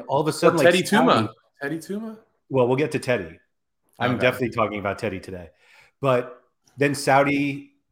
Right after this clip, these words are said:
Speaker 1: Pro League came along and they were like, "Oh, you think champion Europe is safe?" And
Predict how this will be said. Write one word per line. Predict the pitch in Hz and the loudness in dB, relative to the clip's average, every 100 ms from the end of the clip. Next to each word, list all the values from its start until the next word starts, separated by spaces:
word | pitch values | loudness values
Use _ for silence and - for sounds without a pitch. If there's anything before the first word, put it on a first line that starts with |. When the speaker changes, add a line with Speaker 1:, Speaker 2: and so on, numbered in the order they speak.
| - | 0
Speaker 1:
Pro | 151 | 2
League | 147 143 | 4 0
came | 135 151 | -2 -2
along | 139 139 143 | 2 2 2
and | 139 | 2
they | |
were | 127 | 4
like, | 127 117 - | 2 0 2
"Oh, | 214 | 2
you | 123 | 2
think | 117 151 107 | -2 -4 -2
champion | 135 120 113 104 | -4 -4 -4 -2
Europe | 131 107 104 | -2 -2 -4
is | 90 | -12
safe?" | - 95 92 - _ _ - _ _ | -12 -12 -14 -20 _ _ -20 _ _
And | 147 135 135 131 131 131 | -4 -2 0 -2 -2 -4